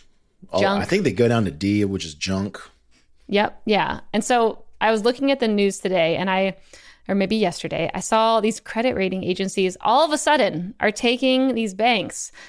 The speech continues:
Speaker 2: and, you know, I'm sure other companies too, but taking a lot of these banks that were maybe triple A rated, and they're
Speaker 1: Like last
Speaker 2: literally
Speaker 1: week. <laughs>
Speaker 2: last week,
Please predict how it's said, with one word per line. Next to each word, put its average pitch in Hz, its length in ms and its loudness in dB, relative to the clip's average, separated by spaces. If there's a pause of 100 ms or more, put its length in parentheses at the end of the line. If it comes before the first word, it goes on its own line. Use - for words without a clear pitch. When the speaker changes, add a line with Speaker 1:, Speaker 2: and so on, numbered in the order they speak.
(140)
Speaker 2:
and, 247 300 0 (160)
you 190 100 -4
know, 175 220 -6 (220)
I'm 190 80 -4
sure 208 120 0
other 180 140 2
companies 190 240 -2
too, 156 100 -2
but 180 100 0
taking 240 240 0
a 262 40 2
lot 240 80 2
of 220 60 4
these 185 120 0
banks 220 400 0
that 202 160 2
were 277 160 2
maybe 240 420 0 (460)
triple 190 400 -2
A 208 160 6
rated, 208 540 4 (420)
and 214 140 0
they're 226 80 4
Speaker 1:
Like 226 100 2
last 269 280 4
Speaker 2:
literally 226 260 4
Speaker 1:
week. - 100 0 (200)
<laughs> - 200 -4
Speaker 2:
last 254 300 2
week, 277 160 2